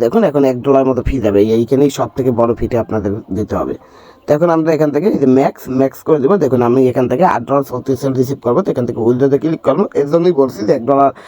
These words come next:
ষাট সেন্টের মতো, ষাট থেকে সত্তর সেন্টের মতো আপনাদের ফি দেবো। অত যায়ও না, তারপর আমি বললাম দেড় ডলারই কাজ হয়ে যায়। তো আমাদের এটা উইথড্র করা কমপ্লিট, আমাদের কিন্তু এখন সকল কিছু কমপ্লিট হয়ে গেছে। আমি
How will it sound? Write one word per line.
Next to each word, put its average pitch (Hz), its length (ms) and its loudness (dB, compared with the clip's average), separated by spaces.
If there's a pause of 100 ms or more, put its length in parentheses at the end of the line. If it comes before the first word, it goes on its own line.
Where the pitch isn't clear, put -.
(200)
ষাট 143 180 2 (540)
সেন্টের 147 360 0
মতো, 139 200 -2
ষাট 135 180 -2
থেকে 139 180 -4
সত্তর 143 260 -2
সেন্টের 156 240 2
মতো 190 180 -2
আপনাদের 131 340 0
ফি 151 160 -6
দেবো। 117 200 0
অত 123 100 -6 (140)
যায়ও 147 280 2
না, 151 60 2 (100)
তারপর 147 200 -2 (100)
আমি 151 100 0 (100)
বললাম 107 300 0
দেড় 131 220 0
ডলারই 139 360 2
কাজ 113 120 2 (100)
হয়ে 131 160 0
যায়। - 100 -10 (380)
তো - 100 -8
আমাদের 156 240 2
এটা 208 100 0 (140)
উইথড্র 135 260 2
করা 180 140 0 (100)
কমপ্লিট, 123 320 -2
আমাদের 143 240 0
কিন্তু 170 160 -2
এখন 180 120 -2 (120)
সকল 208 340 4 (120)
কিছু 175 140 -2 (100)
কমপ্লিট 139 400 2
হয়ে 117 160 2
গেছে। 98 200 -4 (420)
আমি 147 100 2